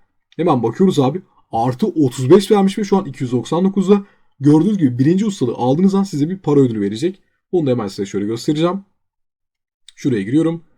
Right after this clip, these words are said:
Karakterimin üzerine geliyorum. Şurada kademenin yanındaki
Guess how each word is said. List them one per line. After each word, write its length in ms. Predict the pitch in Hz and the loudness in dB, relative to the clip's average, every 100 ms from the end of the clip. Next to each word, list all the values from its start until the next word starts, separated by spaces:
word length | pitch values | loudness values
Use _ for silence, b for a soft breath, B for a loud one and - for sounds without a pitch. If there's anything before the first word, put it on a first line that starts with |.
| _ _ _ | _ _ _
Karakterimin 420 | 170 147 110 104 | -4 -4 -6 -6
üzerine 220 | 117 156 | -2 -2
geliyorum. 380 | 156 151 156 160 _ _ _ _ | 0 0 0 -4 _ _ _ _
Şurada 380 | - - 196 123 | -10 -2 0 0
kademenin 340 | - 151 175 185 | -2 -2 0 0
yanındaki 500 | 120 101 101 95 | 0 -4 -4 -10